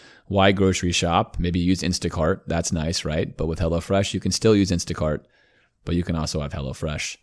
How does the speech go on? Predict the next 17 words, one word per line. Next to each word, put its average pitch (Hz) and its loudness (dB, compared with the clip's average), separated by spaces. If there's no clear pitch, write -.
to - -6
be 76 -4
the 82 0
other 110 6
meals 69 -8
you 76 -6
have 69 -8
during 64 -8
the 67 -6
week. 95 2
As 87 -2
we 85 -2
keep 110 0
mentioning, 95 2
our 82 -4
resident 87 0
dietitian, 90 0